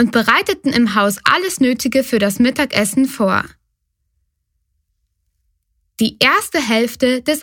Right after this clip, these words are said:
Einweihungsgottesdienstes. Um zwölf Uhr eröffnete der für die dortige Region verantwortliche Bruder Milton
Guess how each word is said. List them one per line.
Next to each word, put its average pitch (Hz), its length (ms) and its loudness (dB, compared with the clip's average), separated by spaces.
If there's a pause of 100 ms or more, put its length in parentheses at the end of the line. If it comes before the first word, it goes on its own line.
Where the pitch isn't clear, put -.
Einweihungsgottesdienstes. 196 1600 -4 (920)
Um 294 140 2
zwölf 427 500 0
Uhr 285 280 2 (140)
eröffnete 294 720 0
der 240 300 2
für 262 180 -2
die 214 180 0
dortige 262 520 0
Region 240 420 0
verantwortliche 285 840 -2
Bruder 214 360 0
Milton 269 500 0